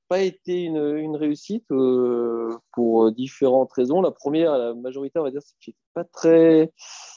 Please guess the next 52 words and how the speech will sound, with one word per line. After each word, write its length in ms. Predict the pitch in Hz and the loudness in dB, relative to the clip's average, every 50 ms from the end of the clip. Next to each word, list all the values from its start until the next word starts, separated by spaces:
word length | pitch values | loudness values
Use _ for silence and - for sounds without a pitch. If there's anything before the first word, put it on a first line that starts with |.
| _ _ _ _ | _ _ _ _
pas 120 | - 208 220 | 0 0 0
très 200 | 214 - 240 226 | 2 2 2 2
sportif, 500 | - - 226 220 - - 202 185 - 143 | 4 0 -2 -2 0 -4 -4 -4 -2 0
on 40 | |
va 40 | 135 | 0
dire. 160 | 135 139 139 | 2 4 4
À 60 | 135 135 | 4 4
l'époque, 440 | 139 147 139 - 170 175 170 - 165 | 2 -2 -2 -4 -4 -6 -6 -6 -4
euh, 200 | 151 143 135 131 | -4 -4 -4 -6
sur 160 | - - 151 | -8 -8 -10
le 100 | 139 131 | -10 -10
plan, 420 | 135 - 160 160 160 160 160 151 | -8 -4 0 0 2 2 4 4
euh, 360 | 147 143 143 143 143 139 139 131 | 4 4 4 2 2 0 -2 -6
de 160 | 127 131 131 | -8 -12 -14
ce 140 | 135 - _ | -14 -16 _
qu'on 100 | - 143 | -4 -4
va 100 | 135 135 | -4 -2
parler 280 | 135 147 143 143 151 | 0 0 0 0 0
des 80 | 139 139 | -2 -4
sports 280 | 135 - - 147 139 | -8 -6 -4 -2 0
aérobies, 460 | 139 131 127 120 123 127 131 165 190 220 | 0 0 0 -2 -4 -6 -6 -8 -8 -6
voilà, 160 | 175 147 151 | -6 -6 -6
j'avais 460 | 139 131 120 117 117 110 113 113 113 _ _ _ | -6 -8 -12 -12 -12 -12 -12 -12 -14 _ _ _
quelques 240 | - 139 - 180 156 | -8 -4 -2 -2 -2
difficultés. 760 | 151 160 - 160 151 - 160 151 - - 190 254 339 330 269 | -2 -4 -6 -8 -2 -2 -2 0 4 6 6 8 8 8 8
Et 60 | 143 | 6
puis, 340 | 131 - - - 160 156 156 | 4 2 -2 0 4 6 6
euh, 180 | 151 147 143 156 - _ _ _ _ _ - - _ _ _ _ _ _ - | 8 8 6 4 2 _ _ _ _ _ -20 -20 _ _ _ _ _ _ 0
de 120 | 147 160 | 0 0
fil 180 | 156 - 185 180 | 2 4 4 4
en 100 | 180 175 | 6 6
aiguille, 380 | 175 170 151 165 190 220 226 | 4 2 2 0 2 4 4
en 80 | 202 160 | 6 6
rencontrant 560 | 143 147 143 147 160 156 - - 170 165 170 | 4 4 2 0 -4 -6 -4 -2 -2 0 0
des, 480 | 160 151 143 139 139 139 139 135 135 135 135 135 - _ _ _ | 0 0 -2 0 0 0 -2 -2 -4 -6 -8 -12 -16 _ _ _
des 160 | 131 135 131 | -10 -10 -8
collègues 340 | 135 - 156 151 156 156 143 | -2 0 4 4 4 2 2
de 60 | 143 | 2
ma 140 | 139 139 135 | 2 2 2
promo, 440 | 135 - 151 143 147 160 185 214 240 | 2 0 -2 0 2 2 4 4 2
ils 120 | 254 190 | 0 -2
m'ont 160 | 151 143 147 | -4 -6 -6
dit : « 140 | 139 147 175 | -6 -6 -6
Ah, 140 | 185 190 196 | -6 -6 -6
mais 120 | 185 160 | -6 -8
viens 180 | 147 147 160 170 | -8 -8 -8 -8
en 80 | 170 156 | -8 -8
ski 200 | - _ 151 147 | -10 _ -14 -16
de 40 | |
fond. » 300 | - _ 160 170 185 202 | -8 _ -2 0 2 2
La, 340 | 196 160 131 127 123 123 127 | 4 4 4 4 4 4 2
la, 140 | 123 127 131 | 0 -2 -8